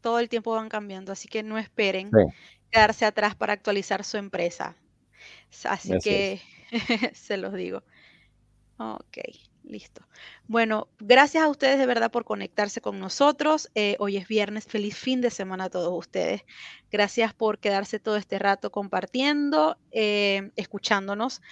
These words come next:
Speaker 1: Así que solamente me queda agradecerles a ustedes por conectarse una vez más a TechPli y los esperamos en otra edición. Soy Sheila Salas y muchísimas gracias. Gracias, Marco, que estés bien.
Speaker 2: Gracias, Sheila.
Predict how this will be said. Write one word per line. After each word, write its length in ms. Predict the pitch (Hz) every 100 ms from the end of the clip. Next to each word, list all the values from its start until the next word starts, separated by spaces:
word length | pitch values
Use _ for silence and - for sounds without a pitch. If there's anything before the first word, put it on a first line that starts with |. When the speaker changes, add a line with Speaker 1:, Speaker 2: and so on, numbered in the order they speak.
| - - -
Speaker 1:
Así 320 | 220 - 247
que 200 | 247 262
solamente 1120 | 240 247 247 247 240 262 247 240 240 233 233 226
me 140 | 226
queda 180 | - 233
agradecerles 800 | 240 247 240 262 240 262 269 _ _ _
a 100 | -
ustedes 440 | 214 - 202 220 - - - -
por 160 | 220
conectarse 560 | 220 202 - 202 - 233
una 240 | 214 202
vez 220 | 196 196 196
más 320 | 185 185 -
a 160 | 196 190
TechPli 460 | - 226 - 269
y 60 | -
los 120 | 294
esperamos 440 | 294 240 196 202 202
en 100 | 185
otra 220 | - 85
edición. 280 | 160 - - - - -
Soy 300 | - 202 196
Sheila 320 | - 285 311 330
Salas 480 | 320 302 311 - _
y 160 | 233 220
muchísimas 560 | 214 214 240 - 208 196
gracias. 380 | 196 - 196 214
Gracias, 380 | 240 240 240
Marco, 340 | 220 202 - 214
que 120 | 220
estés 200 | - 220
bien. 320 | 214 202 208 - -
Speaker 2:
Gracias, 320 | 107 117 110
Sheila. 340 | 120 120 123